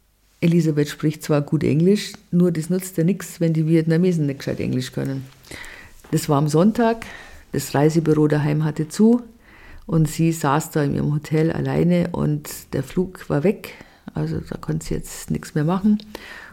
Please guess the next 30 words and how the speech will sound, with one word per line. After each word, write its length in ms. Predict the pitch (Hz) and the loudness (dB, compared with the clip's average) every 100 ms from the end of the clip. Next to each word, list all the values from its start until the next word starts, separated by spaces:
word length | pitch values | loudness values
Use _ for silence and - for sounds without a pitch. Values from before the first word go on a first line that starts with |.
| - - | -6 0
Und 140 | 151 | 2
es 160 | 147 147 | 2 -2
war 100 | 143 | -2
die 100 | 147 | -2
Frage, 560 | - 147 156 165 151 | -2 0 2 2 2
wie 200 | 156 165 | 0 -2
kommt 340 | - 147 151 - | -2 -2 -2 -2
sie 160 | 151 | -2
nach 280 | 147 151 - | 0 -2 -2
Hause? 380 | 139 147 147 - | -2 0 -2 -4
Und 300 | - 165 - - | -2 -2 -2 -6
ich 200 | 165 - | -6 -8
schwör's 540 | - 151 160 175 - | 0 4 4 2 -2
dir, 280 | 196 196 196 - | 0 0 -2 -8
es 140 | - 165 | -8 -6
hat 180 | 165 - | -8 -6
jeder 680 | 156 151 165 202 214 - - - | -2 2 4 6 4 -2 -6 -4
Einzelne 720 | 165 185 202 - 175 175 180 175 - - _ _ _ | 0 2 0 0 0 2 0 -4 -16 -20 _ _ _
aus 280 | 147 165 175 | 2 2 2
dieser 280 | - 175 175 | -2 0 0
Gruppe 520 | 170 170 170 151 156 156 - _ - - - _ - | 2 0 2 2 2 -2 -16 _ -20 -20 -20 _ -2
hat 280 | 175 - - | 2 2 2
sich 200 | 196 185 | 0 2
um 120 | 170 | 2
sie 160 | 175 | 2
bemüht 540 | 165 165 165 180 175 - | 2 4 4 4 2 -2
und 120 | 156 | -2
hat 160 | 156 160 | -2 -4
gesagt, 340 | 160 156 156 | -4 -4 -6
„Komm, 260 | - 202 | -2 0